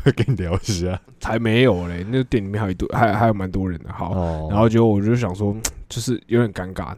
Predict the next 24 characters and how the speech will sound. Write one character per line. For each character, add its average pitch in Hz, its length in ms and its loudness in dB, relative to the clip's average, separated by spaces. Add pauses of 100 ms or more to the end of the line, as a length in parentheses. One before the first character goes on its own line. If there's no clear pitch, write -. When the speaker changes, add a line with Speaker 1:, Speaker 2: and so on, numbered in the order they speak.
Speaker 2:
所 143 120 4
以 - 20 4
我 135 80 2
还 110 80 0
是 123 80 -2
继 123 160 -6
续 113 80 -2
陪 - 140 -6
他， 87 160 -8
知 87 100 -12
道 90 180 -6
拉 82 220 -12
赛 73 300 -12
一 76 40 -14
下 - 280 -14
这 - 100 -20
样。 - 200 -20
Speaker 1:
嗯， 92 320 -2
Speaker 2:
当 165 120 2
然 170 100 4
啦， 107 180 0
Speaker 1:
嗯。 - 20 -8
Speaker 2:
就 110 120 -4
是 120 240 0